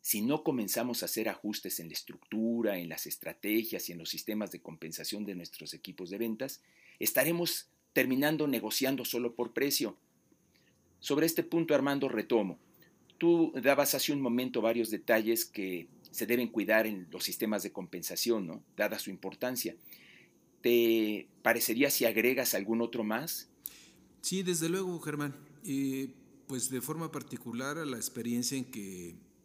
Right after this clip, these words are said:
Speaker 2: algunas empresas se han involucrado de forma más reciente, me refiero a los experimentos de campo. Hicimos alusión de la apertura gradual que las empresas han ido haciendo de su información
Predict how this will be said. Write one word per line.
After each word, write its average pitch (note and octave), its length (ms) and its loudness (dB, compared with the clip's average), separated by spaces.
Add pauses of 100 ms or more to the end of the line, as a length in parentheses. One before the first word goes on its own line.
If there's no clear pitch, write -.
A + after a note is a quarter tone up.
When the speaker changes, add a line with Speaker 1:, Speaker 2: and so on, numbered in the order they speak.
(220)
Speaker 2:
algunas A#2+ 440 -4
empresas A2+ 720 -6 (600)
se - 180 -4
han A#2+ 80 2
involucrado A#2 580 0
de G#2+ 120 -4
forma A2+ 320 -6
más G#2+ 200 -6
reciente, A2+ 520 -4
me A2+ 100 -2
refiero A2 720 -8 (840)
a A#2+ 120 -4
los A2+ 220 -2
experimentos A#2+ 800 -4
de G#2+ 240 -12
campo. B2 440 -6 (1300)
Hicimos F3+ 440 0
alusión D3 640 0 (180)
de A#2 160 -6
la A#2 120 -4
apertura B2+ 500 -6
gradual B2+ 440 -6
que C#3 120 -6
las A2+ 160 -6
empresas A2+ 720 -4
han B2+ 200 -2
ido C3+ 200 0
haciendo B2+ 440 0
de A#2+ 60 -2
su B2 120 -4
información A#2+ 720 -6